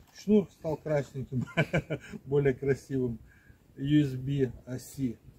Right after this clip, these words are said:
тип сейчас у него. Э, также поменяли, э, раскладку светодиодов.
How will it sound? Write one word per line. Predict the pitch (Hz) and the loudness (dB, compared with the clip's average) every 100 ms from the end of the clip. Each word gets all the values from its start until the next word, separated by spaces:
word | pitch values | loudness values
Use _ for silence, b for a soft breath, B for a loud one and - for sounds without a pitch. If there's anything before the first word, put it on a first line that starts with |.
| - | -10
тип | 127 - | -10 -10
сейчас | - 117 - - _ _ - - - - | -14 -16 -16 -20 _ _ -20 -20 -20 -4
у | |
него. | 127 131 123 113 - _ - - - - _ | 2 4 2 -2 -6 _ -20 -20 -20 -20 _
Э, | - 123 123 123 117 B B B - - - | -12 -8 -6 -4 -6 B B B -20 -18 -2
также | 180 147 131 131 120 - - _ - - - _ - _ - _ - - _ | 0 2 4 4 2 -8 -20 _ -20 -20 -20 _ -20 _ -20 _ -20 -20 _
поменяли, | 147 165 175 185 170 160 - - | -2 0 2 2 0 -2 -6 -14
э, | 131 127 120 131 | -8 -8 -6 -6
раскладку | 156 - 156 - 139 | -6 -2 -4 -4 -12
светодиодов. | 147 143 143 139 143 120 | -8 -8 -6 0 0 0